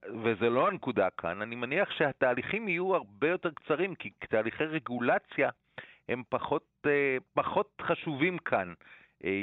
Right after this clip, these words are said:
כמובן שחשוב בטיחות וזה, אבל בתעשייה יבדקו את הדברים האלה, אבל צריך הרבה פחות ביקורת של רגולטורים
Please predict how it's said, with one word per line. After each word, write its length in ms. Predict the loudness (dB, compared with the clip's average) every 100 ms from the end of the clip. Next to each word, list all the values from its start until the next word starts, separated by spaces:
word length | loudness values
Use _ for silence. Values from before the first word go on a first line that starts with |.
| -2
כמובן 420 | -4 0 2 2
שחשוב 460 | 0 -2 -2 -2 -2
בטיחות 560 | -4 -4 -4 -4 -6 -6
וזה, 260 | 0 2 2
אבל 140 | 2
בתעשייה 580 | 0 0 0 0 0 -2
יבדקו 400 | -2 -4 -2 -4
את 60 | -2
הדברים 380 | 0 -2 0
האלה, 220 | 0 0 -4 _ -10 -4
אבל 140 | -4
צריך 380 | -2 -2 -2 -2
הרבה 280 | -2 0 0
פחות 400 | -2 -4 -4 -6
ביקורת 480 | -12 -6 -2 0 0
של 160 | -2 -4
רגולטורים 800 | -4 0 2 2 0 -4 -6